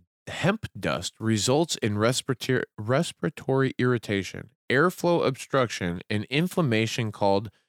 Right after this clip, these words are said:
bisonosis, an occupational disease more commonly known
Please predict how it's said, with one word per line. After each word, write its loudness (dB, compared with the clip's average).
bisonosis, 0
an 0
occupational 2
disease 0
more 2
commonly 2
known 2